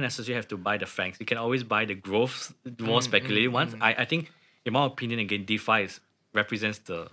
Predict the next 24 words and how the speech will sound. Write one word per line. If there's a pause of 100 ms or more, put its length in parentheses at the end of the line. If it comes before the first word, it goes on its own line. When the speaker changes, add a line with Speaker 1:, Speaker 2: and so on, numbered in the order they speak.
(300)
Speaker 1:
speculative
part
of
crypto
because
it's
such
a
fast-growing
space
and,
and
it's
such
a
Speaker 2:
Mm.
Speaker 1:
new
space.
Speaker 2:
Mm,
mm. (340)
But
to,
to
get